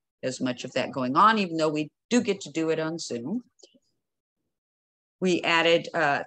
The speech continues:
three thousand dollars to the credit card and bank fees due to the fact that that's what we've spent based on the large meetings for the endorsements, and we'll probably have more large meetings. We reduced the legal fees by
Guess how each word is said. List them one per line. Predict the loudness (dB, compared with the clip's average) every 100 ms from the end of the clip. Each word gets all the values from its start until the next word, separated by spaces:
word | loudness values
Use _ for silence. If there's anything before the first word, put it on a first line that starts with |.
| -4
three | -4
thousand | -2 2 2 2 2
dollars | 4 4 2
to | -2
the | -8
credit | -4 0 0 2
card | 0 0
and | -2
bank | 2 4 4
fees | -2 -2 0 -2 -4 -8 -12 _ _ _ _ _ _
due | -2 2 2
to | 2 -4
the | -2
fact | 0 0 0
that | -2
that's | 0 0 -2
what | -6 -4
we've | -6 -8
spent | -2 4 6 6 4 0 -6 -6 2
based | 2 2 0
on | 2 2
the | 0
large | 0 -2 -4 -8
meetings | -6 -6 -6 -6
for | -6
the | -6
endorsements, | -6 -2 -2 -2 -6 -6 -8
and | -8 -6 -6 -8 -10 -14
we'll | -12 -12 -12 -8
probably | -8 -6 -6
have | -6 -4
more | -2 0
large | 0 -2 -6 -8
meetings. | -10 -10 -18 -20 -20 _ _ _ _ _ _ _ _
We | -4
reduced | -2 -2 -2 -4 -4 -4
the | -4
legal | -2 -2 -2
fees | -4 -2 -2 -2 -4
by | -4 -4